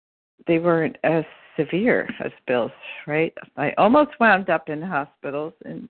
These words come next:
in the past, not actually for weight issues, but for, um, mental obsessions and problems that were going on with me.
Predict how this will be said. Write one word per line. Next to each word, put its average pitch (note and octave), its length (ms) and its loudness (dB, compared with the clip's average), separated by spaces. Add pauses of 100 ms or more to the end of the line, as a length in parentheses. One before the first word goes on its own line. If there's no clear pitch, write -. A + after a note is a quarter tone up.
(120)
in D3+ 140 -10
the D3 80 -10
past, C#3+ 440 -4 (160)
not D3+ 200 -4
actually D3 420 -8
for - 200 -6
weight C3+ 300 -2
issues, - 400 -8 (120)
but D3+ 260 -4
for, B2 440 -4
um, C#3 320 -8 (1000)
mental D3 340 -4
obsessions - 680 -8
and C#3+ 180 -8
problems C#3+ 560 -4
that - 160 -4
were C#3 140 -6
going C#3+ 300 -6
on C#3 220 -6
with D3+ 240 -12
me. C#3+ 220 -4